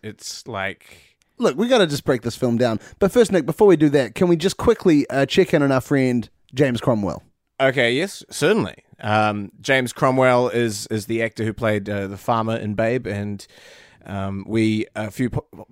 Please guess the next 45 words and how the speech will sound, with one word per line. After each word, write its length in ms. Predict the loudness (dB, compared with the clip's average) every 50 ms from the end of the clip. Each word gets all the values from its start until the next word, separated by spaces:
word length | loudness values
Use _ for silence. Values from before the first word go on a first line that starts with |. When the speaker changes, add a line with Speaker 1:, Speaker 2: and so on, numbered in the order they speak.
| _ -2
Speaker 1:
episodes 480 | 0 0 0 0 0 0 0 0 0
back, 300 | 0 0 0 0 0 0
we 120 | 0 0 0
forgot 360 | 0 -2 0 2 2 2 2
his 120 | 2 0 0
name 360 | 0 2 2 2 2 0 0
and 200 | 0 0 0 0
that 120 | 0 0 0
he 100 | 2 0
was 160 | 0 0 0
alive. 360 | 0 -2 -2 -2 -4 -6 -8 -8
So 180 | -4 -2 0 0
we've 180 | 0 0 0
made 180 | 2 2 2 2
a 40 | 2
promise 340 | 2 2 2 2 0 -2 -2
to 120 | 0 0
every, 340 | 2 2 2 2 2 2 0
every 260 | -2 -2 0 0 0
week 440 | 0 0 -2 -2 -4 -6 -12 -20 _ _ _ _ _
check 260 | -4 0 0 2 2 2
in 260 | 2 2 2 -2 -2
<laughs> 80 | -4
to 80 | -6 -8
see 240 | -6 -6 -4 -2 -2
if 100 | -2 -4
James 460 | -2 0 2 2 2 0 -2 -8 -8
Cromwell 480 | -4 0 0 2 2 2 2 2 2 0
is 140 | 0 2
indeed 400 | 2 2 2 4 4 4 4 6
alive 560 | 4 6 6 6 6 6 6 6 4 2 -2 _ _ _ _ -20 -20 -6 2 4
and 160 | 6 6 8
Speaker 2:
And 160 | 8 6 6
Speaker 1:
Cromwell. 400 | 6 8 8 10 10 10 8 8
Speaker 2:
Cromwell. 560 | 8 10 10 10 10 10 10 10 8 8 6 6
All 100 | 6 8
right, 180 | 8 6 6
Nick, 220 | 4 4 2 2 4
you've 340 | 4 6 6 6 6 4 2
done 140 | 2 4 4
the 80 | 4
research 340 | 2 2 2 4 2 2 2
this 180 | 2 0 0 2
week. 200 | 0 0 0 0
Ki-, 160 | -2 -2